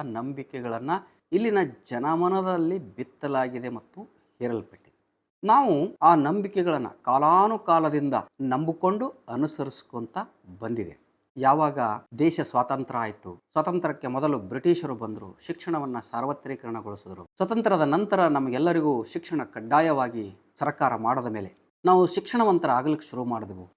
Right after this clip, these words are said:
ಇತಿಹಾಸವನ್ನ, ಜಗತ್ತಿನ ವಿವಿಧ ಇತಿಹಾಸವನ್ನ ಎಲ್ಲವನ್ನ ಓದಿಕೊಂಡಾದ್ಮೇಲೂ ಕೂಡ ಇವತ್ತಿಗೂ ಈ ಕಪೋಲಕಲ್ಪಿತವಾದ, ಅಸಂಗತವಾದ, ಅಸಹಜವಾದ,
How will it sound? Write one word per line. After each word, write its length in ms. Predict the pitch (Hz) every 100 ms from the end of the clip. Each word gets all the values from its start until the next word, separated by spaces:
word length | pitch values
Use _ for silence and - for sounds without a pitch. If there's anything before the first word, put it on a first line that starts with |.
| _
ಇತಿಹಾಸವನ್ನ, 680 | 196 185 214 202 185 151 147 151
ಜಗತ್ತಿನ 640 | 123 147 190 196 - 170
ವಿವಿಧ 300 | 139 151 196
ಇತಿಹಾಸವನ್ನ 760 | 196 170 156 143 - 135 131 127 135 - 135
ಎಲ್ಲವನ್ನ 360 | 185 208 180
ಓದಿಕೊಂಡಾದ್ಮೇಲೂ 1120 | 151 107 117 165 - 170 127 110 143 151 131
ಕೂಡ 240 | 117 - 90 - -
ಇವತ್ತಿಗೂ 580 | 175 240 247 254 240 233
ಈ 180 | 175 170
ಕಪೋಲಕಲ್ಪಿತವಾದ, 1120 | - 180 175 175 175 147 - 139 135 127 127
ಅಸಂಗತವಾದ, 920 | 139 - 120 156 170 160 151 131 120
ಅಸಹಜವಾದ, 1000 | 135 - 127 139 - 143 175 170 147 127